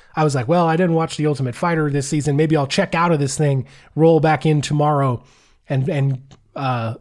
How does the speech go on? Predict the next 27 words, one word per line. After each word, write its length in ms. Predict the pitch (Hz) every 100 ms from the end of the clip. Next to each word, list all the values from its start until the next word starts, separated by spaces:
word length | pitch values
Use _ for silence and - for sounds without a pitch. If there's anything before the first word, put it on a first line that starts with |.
| _
find 260 | - 160
myself 340 | 139 135 156 131
a 40 |
replay 500 | 131 151 143 151 135
of 80 | 123
Giga 260 | 135 135 123
Chikadze 540 | 135 131 143 127 131
versus 300 | 127 123 123
Edson 260 | 135 131 123
Barboza." 600 | 120 117 208 180 139 113 - -
And 100 | 143
then 120 | 160 160
they 120 | 139
hit 200 | 175 160
me 120 | 151
with 200 | 143 139
the, 240 | 143 131 127
uh, 180 | 120 107 - _ - - -
with 120 | 143
the 60 |
video 380 | 135 180 170 160
vignette 500 | 139 160 147 202 202
letting 180 | 160 156
me 120 | 147
know 420 | 147 147 135 123 - _ _ _ _ -
that, 360 | 143 147 139 156
uh, 340 | 131 120 123